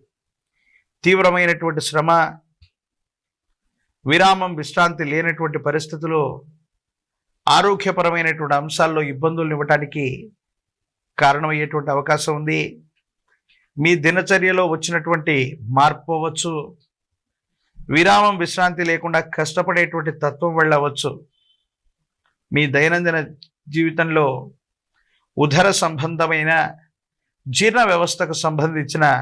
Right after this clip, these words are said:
ఆరోగ్యపరమైనటువంటి అంశాల్లో ఏవైనా ఇబ్బందులు వచ్చినట్టయితే మాత్రం తస్మాత్ జాగ్రత్తగా ఉండటం చెప్పదగినటువంటి సూచన. ప్రత్యేకించి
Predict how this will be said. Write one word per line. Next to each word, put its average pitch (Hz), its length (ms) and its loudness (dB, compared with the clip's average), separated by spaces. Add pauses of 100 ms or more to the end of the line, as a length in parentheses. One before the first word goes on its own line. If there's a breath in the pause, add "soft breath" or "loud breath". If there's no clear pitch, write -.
(840)
ఆరోగ్యపరమైనటువంటి 165 1080 0
అంశాల్లో 151 480 0 (1000)
ఏవైనా 165 380 4
ఇబ్బందులు 156 400 0
వచ్చినట్టయితే 147 640 -2
మాత్రం 139 320 -2 (880)
తస్మాత్ 156 640 2
జాగ్రత్తగా 147 580 0
ఉండటం 139 300 0 (920)
చెప్పదగినటువంటి 151 840 2
సూచన. 151 280 2 (1400)
ప్రత్యేకించి 160 680 2